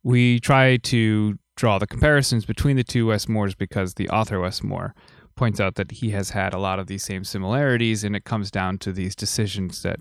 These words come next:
the other Wes Moore makes along the way. This is framed by our civil rights movement, where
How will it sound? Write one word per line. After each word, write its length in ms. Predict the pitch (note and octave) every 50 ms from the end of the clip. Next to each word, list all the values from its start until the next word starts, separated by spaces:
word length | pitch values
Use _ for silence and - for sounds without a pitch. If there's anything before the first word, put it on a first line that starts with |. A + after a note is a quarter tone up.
| - -
the 120 | - G#2
other 160 | G2+ F#2+ G2 G2
Wes 220 | F#2+ F#2 - -
Moore 180 | G2 G2 F#2+ F#2
makes 260 | F2+ F2 F2+ - -
along 260 | E2+ F2 F2 F2+ F2
the 80 | F#2+ G2+
way. 260 | A#2+ B2 G2 E2+ - - _ _ _ _ _ _ - - - - - _ _ _ _ _ _ _ _ _ _ _ _ - - _ _ _ _ _ _ _ _ _ _ -
This 340 | - B2+ D3 D#3+ D#3 - -
is 480 | - D#3+ C#3 C3 B2 A#2+ A2+ A2+ - -
framed 500 | - - F3+ F3+ D#3 C3 B2+ B2 A2+ -
by 140 | A#2+ G#2+ G2+
our 100 | G2 G2
civil 280 | - - G2+ F#2+ G2 G2+
rights 320 | A#2+ C3 C3+ B2 - -
movement, 520 | G#2+ G2+ G2 F#2+ F#2+ G2+ F#2+ F#2 F2+ - _ _
where 560 | - A2 G#2 G2+ G2 G2 F#2+ F#2+ G2 G2 F#2+